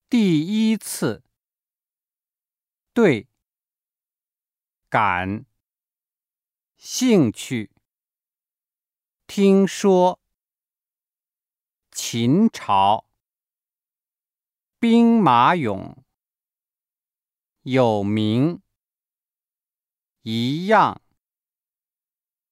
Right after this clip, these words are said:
看看。不过。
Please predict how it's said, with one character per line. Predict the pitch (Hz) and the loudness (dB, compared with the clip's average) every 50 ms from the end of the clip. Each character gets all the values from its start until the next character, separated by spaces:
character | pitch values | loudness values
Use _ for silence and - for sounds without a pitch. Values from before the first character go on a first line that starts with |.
| _ _ _ _ _ _ _ _ _ _ | _ _ _ _ _ _ _ _ _ _
看 | - - 247 240 214 185 139 107 | -4 0 2 2 2 2 0 -4
看。 | - - - 101 85 _ _ _ _ _ _ _ _ _ _ _ _ _ _ _ _ _ _ _ _ _ _ _ _ _ _ _ _ _ _ _ _ | -8 -8 -12 -12 -12 _ _ _ _ _ _ _ _ _ _ _ _ _ _ _ _ _ _ _ _ _ _ _ _ _ _ _ _ _ _ _ _
不 | - 127 123 131 147 180 | -4 -2 0 0 0 -2
过。 | 170 _ - 254 214 151 113 - - | -4 _ 2 2 4 4 2 0 -4